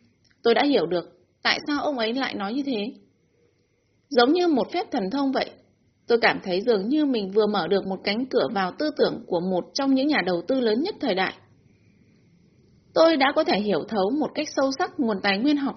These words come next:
vấn và kinh nghiệm khổng lồ của ông. Kết quả thực tế là tôi vẫn giữ cách suy nghĩ cũ của mình, nhưng lại có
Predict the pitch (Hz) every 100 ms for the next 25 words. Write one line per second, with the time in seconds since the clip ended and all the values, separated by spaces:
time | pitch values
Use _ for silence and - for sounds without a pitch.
0 | - 196 233 269 170 294 285 - - 175
1 | 170 175 165 151 247 254 254 - _ _
2 | _ - _ _ _ _ - _ _ _
3 | _ - 370 254 180 240 190 220 202 277
4 | - 262 190 175 180 247 247 277 269 -
5 | 359 - 294 269 294 - 339 214 175 190
6 | 180 - - _ _ - 214 220 -